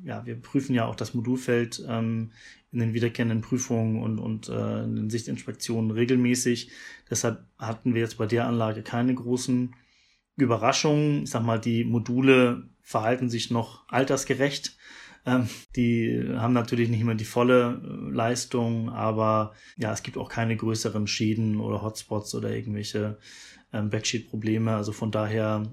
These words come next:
ähm, war der Modulgenerator hier noch in Ordnung und das ist natürlich auch ein wichtiges, wichtiger Aspekt, ähm, wenn ich in so ein Gesamtkonzept reinschaue, ja, dass ich auch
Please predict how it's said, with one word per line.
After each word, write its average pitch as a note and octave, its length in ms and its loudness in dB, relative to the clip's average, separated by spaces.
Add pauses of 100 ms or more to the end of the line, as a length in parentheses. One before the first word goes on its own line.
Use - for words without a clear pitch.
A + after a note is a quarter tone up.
(260)
ähm, G#2+ 300 -2
war G#2+ 180 -2
der G#2+ 160 0
Modulgenerator A2 920 0
hier A2 140 -2
noch G#2 340 -4 (200)
in A2+ 100 -4
Ordnung D3 560 0
und A2+ 220 -2
das G#2+ 100 -2
ist A2+ 100 -8
natürlich A2+ 320 -4
auch A2 120 -8
ein A2 120 -2
wichtiges, G#2+ 560 -4 (220)
wichtiger A#2 280 0
Aspekt, - 440 -6 (520)
ähm, G#2+ 360 -2
wenn A2+ 140 0
ich A2 240 -4
in B2+ 80 -8
so A2 100 -10
ein A2+ 60 -2
Gesamtkonzept A2+ 680 -2
reinschaue, A2 720 -2
ja, A2 120 -2
dass A2 180 -4
ich A#2 160 -6
auch G#2+ 300 -4